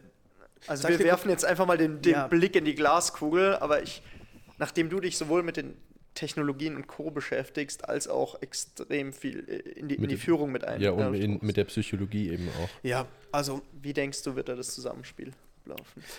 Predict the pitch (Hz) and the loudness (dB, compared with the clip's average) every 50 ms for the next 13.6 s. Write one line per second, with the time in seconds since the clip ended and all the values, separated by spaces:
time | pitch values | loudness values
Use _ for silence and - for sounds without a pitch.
0 | - - - - - _ - - 165 151 156 147 156 165 147 156 143 - 160 143 | -16 -18 -20 -20 -20 _ -8 -4 -4 -2 -2 0 -2 -2 -2 -2 -4 -4 -4 -2
1 | 143 110 101 131 131 131 139 135 131 127 127 123 127 120 123 - - 113 98 104 | -4 -4 -2 -2 -2 -2 -2 -2 -2 -2 -2 -4 -4 -4 -4 -4 -6 -8 -8 -12
2 | 98 - - - 127 147 165 165 180 170 - - - 127 123 135 131 147 151 147 | -14 -18 -12 -8 -6 -4 -2 -2 -2 -2 -4 -4 -4 -4 -4 -2 -2 -4 -6 -6
3 | - - 131 123 123 - - - - 123 - 123 120 - - 139 135 147 - - | -10 -12 -14 -14 -14 -16 -18 -16 -16 -14 -12 -12 -12 -10 -10 -10 -8 -8 -8 -8
4 | - 123 127 135 - 156 147 135 131 135 131 135 107 - 139 143 - 156 147 - | -8 -8 -10 -10 -8 -8 -8 -6 -6 -6 -6 -6 -8 -10 -10 -10 -10 -12 -10 -8
5 | 135 127 123 - 120 - - 117 107 - _ _ _ _ - - - - - _ | -8 -8 -6 -8 -8 -8 -8 -10 -12 -12 _ _ _ _ -20 -20 -20 -20 -20 _
6 | _ _ - 151 147 131 - - - - 147 131 123 123 131 143 - 202 185 135 | _ _ -4 -2 -2 -2 -2 -4 -2 0 0 -2 0 0 -2 -2 -2 -4 -2 -2
7 | 127 139 - - 190 214 269 - - _ _ _ _ _ - 151 - - 185 208 | -2 -2 -4 -4 -6 -6 -8 -8 -12 _ _ _ _ _ -20 -20 -20 -20 -20 -20
8 | - _ _ _ _ _ _ _ _ _ - 135 - - 131 143 156 160 151 - | -20 _ _ _ _ _ _ _ _ _ -4 -4 -2 0 0 0 0 0 -4 -4
9 | 151 151 - 147 139 - - - 139 143 139 135 113 82 135 - - - 139 113 | -4 -4 -4 -4 -6 -6 -6 -6 -2 0 0 0 0 -2 -6 -8 -6 -6 -6 -6
10 | 92 71 52 50 - - - _ _ - _ 113 101 90 98 90 - 127 127 127 | -8 -10 -12 -14 -16 -18 -20 _ _ -10 _ -4 -2 -2 -2 -4 -4 -6 -2 0
11 | 143 151 170 170 156 151 - 143 135 - - - 139 127 135 127 113 - - 135 | 0 0 0 -2 -4 -4 -4 -4 -4 -4 -6 -8 -6 -4 -4 -4 -6 -8 -10 -10
12 | 123 - - 143 139 135 - - 131 120 113 113 - - 127 131 127 127 - 135 | -8 -6 -4 -2 -2 -2 -2 -4 -4 -6 -8 -8 -8 -6 -4 -2 -2 -2 -2 -6
13 | 135 - - 135 120 113 113 120 143 180 220 | -8 -8 -8 -8 -6 -4 -4 -4 -4 -6 -8